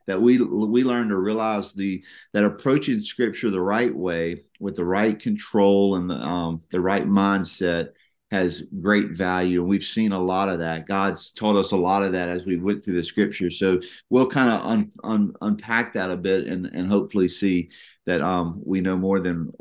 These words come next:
we th-, we thought we know. Um, um, so in twelve one, let me see if I've mentioned anything else. Um, uh, just, just quickly and briefly, as you're getting your mind into this text, um,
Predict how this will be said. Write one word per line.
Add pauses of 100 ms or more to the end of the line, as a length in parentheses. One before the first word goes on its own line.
(160)
we
th-,
we
thought
we
know. (180)
Um, (920)
um,
so (380)
in
twelve
one,
let
me
see
if
I've (300)
mentioned (120)
anything
else.
Um, (1080)
uh, (100)
just,
just (100)
quickly
and
briefly,
as
you're
getting
your
mind
into
this
text,
um,